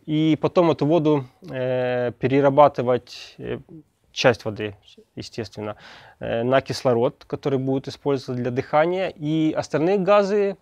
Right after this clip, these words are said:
которые будут смешиваться с этим кислородом, азот и аргон, его, э, научиться бы добывать из марсианской атмосферы. И когда это уже,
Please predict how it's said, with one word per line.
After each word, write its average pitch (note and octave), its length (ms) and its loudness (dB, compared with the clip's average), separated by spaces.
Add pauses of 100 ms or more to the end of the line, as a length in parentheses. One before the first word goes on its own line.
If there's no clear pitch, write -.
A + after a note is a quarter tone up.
(140)
которые C#3+ 460 -4 (100)
будут C3 180 -6
смешиваться C#3 500 -6
с - 40 -20
этим C#3 140 -6
кислородом, C3+ 520 -6 (340)
азот C3 380 -2
и C3+ 40 0
аргон, D#3 420 0 (460)
его, E3 760 0
э, A#2+ 460 -2 (260)
научиться C#3 400 -2
бы B2+ 100 -2
добывать B2+ 520 -2
из C#3 180 -8
марсианской B2+ 540 -6
атмосферы. - 520 -14 (1120)
И - 140 -10
когда D#3 360 10
это C3+ 140 2
уже, B2+ 460 2